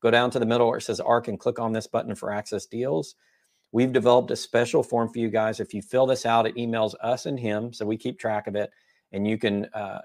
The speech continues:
just whitelist this email and this phone number on your, your phone and on your email, and he'll provide you with some low-cost silver and gold.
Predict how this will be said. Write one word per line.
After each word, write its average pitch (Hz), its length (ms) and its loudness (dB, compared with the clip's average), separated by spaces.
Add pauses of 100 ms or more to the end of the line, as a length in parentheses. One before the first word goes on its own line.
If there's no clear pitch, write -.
just 110 220 -6
whitelist 117 480 6
this - 240 0
email 120 280 0
and 117 100 0
this 117 100 -2
phone 110 220 -2
number 95 340 -2 (420)
on 101 200 2
your, 104 400 0
your 104 180 0
phone 104 340 0
and 95 100 -2
on 101 140 -2
your 104 120 2
email, 95 320 2 (800)
and 123 120 -2
he'll 120 140 2
provide 107 420 4
you 101 120 -2
with 101 120 2
some 104 140 -6
low-cost 98 640 -2
silver 98 360 -2
and 90 220 -8
gold. 107 360 4